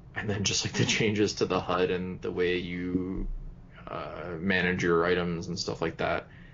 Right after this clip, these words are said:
It's wild what they've gotten to now. Now it feels so much better, and I can't tell if it's only because of I'm so much more used to the new way, or if it's because it's just been such an improvement, um, quality of life wise.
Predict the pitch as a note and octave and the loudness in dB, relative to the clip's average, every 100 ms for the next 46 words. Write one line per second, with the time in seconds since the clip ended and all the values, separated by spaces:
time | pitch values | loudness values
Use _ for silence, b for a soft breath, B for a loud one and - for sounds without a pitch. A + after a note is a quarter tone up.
0 | B B - - - - G2+ F2+ F2+ E2+ | B B -8 -4 -4 0 2 4 4 2
1 | - F#2 G2 E2+ - F#2 C#2 F#2+ F2 F2 | 0 -2 0 0 0 0 0 -2 -4 -2
2 | F2 F2 F2+ F2+ - - A2+ B2+ - G#2 | -2 0 -2 -4 -8 -4 0 0 0 -4
3 | - A2 F#2 G2 G2 G2 F#2+ F2 F2 G#2 | -2 -4 -4 0 2 2 0 -4 -4 -6
4 | - F2+ F2 - - - - B B B | -6 -4 -4 -4 -6 -6 -8 B B B
5 | - G2+ G#2 G#2 G#2+ G#2 G2+ G#2 G#2+ - | -2 2 2 2 4 4 4 0 -6 -6
6 | F#2 F#2 F#2+ F#2 - - G2 F2 F2+ F2+ | -2 0 0 -2 -4 -2 -2 0 0 0
7 | - F#2 F2 F#2+ G#2 A2+ A#2+ B2 - F#2 | 0 0 4 6 6 6 4 0 0 2
8 | F2+ - - - - - F#2+ F2+ - - | 2 0 -10 -8 -8 -4 0 0 -2 -4
9 | F#2+ F2 F2 F2+ F2 E2+ F2 F2+ F2+ G2+ | -4 -2 -2 -2 0 -2 0 0 2 2
10 | G#2+ - B B B - - E2+ - F2 | 0 -4 B B B -10 -2 0 0 0
11 | - D#2+ E2 D#2+ D#2 - G#2+ G2+ G#2 - | 2 4 4 4 0 0 0 2 2 -2